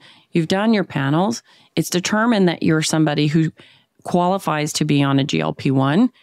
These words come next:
We're handling the insurance process for you. You're on the meds now. You have a ton of questions.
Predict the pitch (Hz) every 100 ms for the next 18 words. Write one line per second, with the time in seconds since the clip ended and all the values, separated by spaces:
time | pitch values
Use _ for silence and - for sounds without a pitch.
0 | _ _ 160 151 180 208 233 214 175 160
1 | 156 151 151 147 - 156 151 - 147 -
2 | 151 139 175 233 - - - _ - 170
3 | 170 208 240 190 156 151 165 160 196 190
4 | 185 208 - _ _ - - - - 311
5 | 330 - - 294 - - 202 147 -